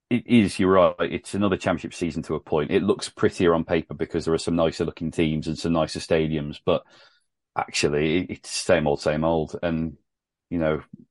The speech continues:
wh-, who's to say, uh, Leeds aren't gonna be mid-table come February, March time, just because they've had a bad run and, you know, just because you come down doesn't give you a right to be in the mix of season after. So the same with Norwich and Watford and teams like that, you know,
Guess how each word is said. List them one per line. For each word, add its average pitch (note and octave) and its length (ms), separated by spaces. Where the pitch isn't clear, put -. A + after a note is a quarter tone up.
wh-, F#2 260
who's F#2+ 180
to F2 80
say, E2 280
uh, E2 60
Leeds E2+ 400
aren't D#2+ 160
gonna D#2+ 120
be D#2+ 120
mid-table E2 600
come D#2+ 180
February, D#2+ 380
March D#2 320
time, D2+ 380
just - 240
because - 440
they've D#2+ 160
had E2 140
a - 60
bad E2 180
run E2 320
and, D2+ 220
you E2 100
know, D2+ 280
just - 160
because E2+ 220
you D#2 80
come E2 160
down E2 260
doesn't D#2+ 200
give D#2+ 120
you D#2+ 120
a D#2+ 60
right E2 260
to D#2+ 80
be E2 200
in D#2+ 80
the D#2+ 140
mix E2 260
of - 80
season E2 280
after. - 240
So F2+ 280
the G2+ 100
same C#3+ 240
with C3+ 100
Norwich C3 380
and G#2+ 120
Watford A#2+ 400
and G2+ 120
teams A2+ 200
like F#2+ 120
that, A2 220
you F2+ 100
know, F2 220